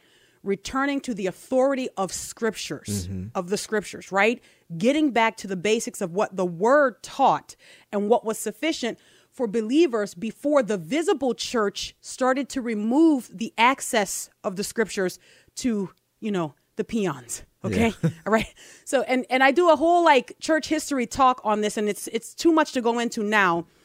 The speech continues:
Speaker 1: but you'll just have to, you'll just have to go read a book and then see how <laughs> this all happened. Okay. Dun, dun, dun. All right. So when we talk about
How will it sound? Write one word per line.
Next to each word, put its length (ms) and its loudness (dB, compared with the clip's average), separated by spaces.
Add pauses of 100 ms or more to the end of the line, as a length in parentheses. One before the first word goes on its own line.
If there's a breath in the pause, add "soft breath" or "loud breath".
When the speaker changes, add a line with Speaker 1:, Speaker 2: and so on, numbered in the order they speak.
(300 soft breath)
Speaker 1:
but 140 -2
you'll 120 -2
just 200 -4
have 160 0
to, 220 0
you'll 120 -2
just 220 -6 (440)
have 200 -6
to 80 -8
go 180 -2
read 220 -4
a 40 -6
book 380 -6 (420)
and 160 8
then 140 6
see 180 2
how 240 8
<laughs> 80 6
this 140 6
all 240 8
happened. 420 8
Okay. 220 4
Dun, 160 0
dun, 160 2
dun. 280 2 (340 loud breath)
All 60 -6
right. 160 2 (260 soft breath)
So 360 0 (580)
when 280 0
we 120 4
talk 340 -2
about 500 -2